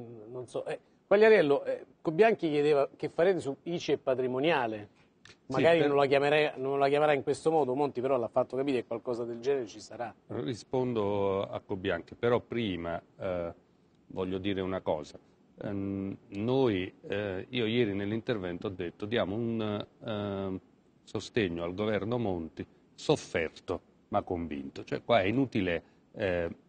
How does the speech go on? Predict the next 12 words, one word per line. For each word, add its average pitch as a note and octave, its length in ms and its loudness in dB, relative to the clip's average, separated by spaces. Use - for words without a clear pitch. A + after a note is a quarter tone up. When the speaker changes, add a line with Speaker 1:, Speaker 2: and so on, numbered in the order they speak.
Speaker 2:
mettere, F#2+ 800 -2
eh, F2+ 320 -6
da - 160 -2
parte G#2+ 360 2
la F#2+ 120 0
verità, F2 520 -4
perché, A#2 480 2
eh, G#2 460 -8
io D#3 220 2
penso A#2+ 460 0
che, G2 200 -6
eh, G#2+ 280 -8